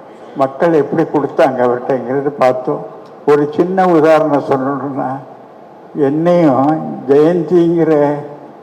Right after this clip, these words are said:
ஒரு பெண் அதிகாரியும், ஐ ஏ எஸ் அதிகாரி, ரெண்டு பேரையும் அனுப்புவார். "திடீர்னு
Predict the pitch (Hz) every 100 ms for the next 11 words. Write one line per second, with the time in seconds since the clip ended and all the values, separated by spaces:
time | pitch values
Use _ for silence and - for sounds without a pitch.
0 | - 139 139 135 131 - 156 170 147 143
1 | 139 131 131 131 120 131 127 147 151 147
2 | 135 120 123 120 113 127 - - - -
3 | - 139 151 151 160 170 151 147 147 151
4 | 131 131 - 131 131 147 156 160 165